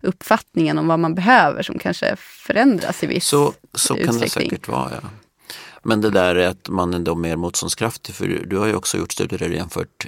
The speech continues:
Speaker 2: yngre
Speaker 1: Mm.
Speaker 2: och äldre. Då är det väl
Speaker 1: Mm.
Speaker 2: snarare äldre som är mer motståndskraftiga mot sömnproblem.
Speaker 1: Ja, men de kanske har haft sina småbarnsår för trettio år sedan. Så att, eh,
Speaker 2: Eh, ja.
Speaker 1: Ja, men jag menar,
Speaker 2: Förvisso, ja.
Speaker 1: det, det tror jag inte man... Eh,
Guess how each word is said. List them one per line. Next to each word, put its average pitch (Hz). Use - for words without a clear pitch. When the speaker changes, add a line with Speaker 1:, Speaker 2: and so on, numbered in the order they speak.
Speaker 2:
yngre 87
Speaker 1:
Mm. 220
Speaker 2:
och 82
äldre. 107
Då 85
är 92
det 98
väl 95
Speaker 1:
Mm. 104
Speaker 2:
snarare 78
äldre 123
som -
är 85
mer 110
motståndskraftiga -
mot 90
sömnproblem. -
Speaker 1:
Ja, 220
men 196
de 180
kanske 226
har 226
haft 214
sina 208
småbarnsår 196
för -
trettio -
år 180
sedan. -
Så 240
att, -
eh, -
Speaker 2:
Eh, 90
ja. 113
Speaker 1:
Ja, -
men 320
jag 339
menar, 285
Speaker 2:
Förvisso, 226
ja. -
Speaker 1:
det, 233
det 214
tror 247
jag 214
inte 208
man... 185
Eh, 170